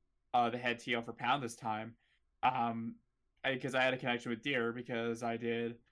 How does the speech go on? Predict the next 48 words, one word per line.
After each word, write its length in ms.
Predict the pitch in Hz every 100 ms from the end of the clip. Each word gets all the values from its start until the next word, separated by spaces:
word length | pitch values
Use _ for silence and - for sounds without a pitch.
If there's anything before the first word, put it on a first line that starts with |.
| _ _ _ _ -
uh, 240 | 117 117
Gallant 380 | 117 110 117 127
Melee 260 | 123 120
Open. 260 | 135 165 - - _
I 80 | 127
had 300 | 117 117 117
a 40 |
couple 340 | 120 120 - 117
folks 380 | - 117 117 -
that, 380 | 120 117 117 - _ _ _ _ _ _ _ _ -
um, 300 | 123 117 117
could 220 | 117 120
vouch, 260 | 120 120 131 151 131
could 180 | 127
vouch 260 | 120 123 131
for 100 | 120
me 160 | 117 113
as 140 | 110
well 320 | 127 123 - _ _ -
because 360 | 123 123 117
I 100 | 113
had 100 | 113
done 200 | 117 117
work 240 | 113 117 - -
for 120 | 117
them 180 | 113 113
in 60 |
the 80 | 113
past. 420 | 127 120 - - _ _ _ _ _
So, 280 | - 160 147
I 40 | 143
mean, 180 | 147
like, 180 | 139 139
on 100 | 135
a 40 | 120
business 400 | 131 156 127 -
side 200 | 123 113
of 100 | -
things 320 | 117 113 -
too, 280 | - 120 117
really, 360 | 117 117 117
it's 160 | 113 113
like, 220 | 113 113 _ _ _ -
it's 180 | 123 -
who 120 | 147
you 180 | 180 151
know, 420 | 127 123 143 165 _ _ _ _
and 100 | -